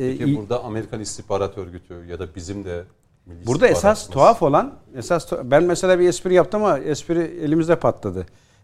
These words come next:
Speaker 2: Dedim ki Amerika'nın yedilinin, ye-, yani yedisini de çağırmasına gerek yok. Bir tane temsilci alır, talimatı verir, bu işi bitirir dedik. İYİ Parti'nin arkasından tekrar gitmiş olması bana göre esas ikinci bir büyük garabet.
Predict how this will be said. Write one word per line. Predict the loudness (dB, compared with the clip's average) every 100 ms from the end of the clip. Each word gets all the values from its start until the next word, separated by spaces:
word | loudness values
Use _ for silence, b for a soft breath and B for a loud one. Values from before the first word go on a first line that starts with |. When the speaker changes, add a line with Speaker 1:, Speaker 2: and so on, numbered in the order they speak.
| -4
Speaker 2:
Dedim | -2 -2
ki | 0 0
Amerika'nın | 4 4 4 2 2 4
yedilinin, | 2 2 2 2 2 -2 -2
ye-, | -2 -2
yani | 0 0 2
yedisini | 2 0 0
de | 0
çağırmasına | 4 4 4 0 0
gerek | 0
yok. | -2 -6
Bir | 0
tane | 2 2
temsilci | 0 -2 -4 -4 0
alır, | 0 0 -6 _ _ _ _
talimatı | 4 6 6 4 4 2
verir, | 2 0 -8 _ _ _ _
bu | -8
işi | -6 -4
bitirir | 0 2 2 4
dedik. | 2 0 -10 -18 _ _ _ _ _ _ _ _ _ -2
İYİ | 0 4
Parti'nin | 4 4 4
arkasından | 2 2 -2 0 -2
tekrar | 0 -2 0 0
gitmiş | -2 -6 0
olması | 2 4 0 -2 -6 0
bana | 4 4
göre | 4 2
esas | 0 -2 -2 -10 _ _ _ _ _ -18
ikinci | -2 0 2
bir | 2
büyük | 0 -2
garabet. | -4 -4 -6 -12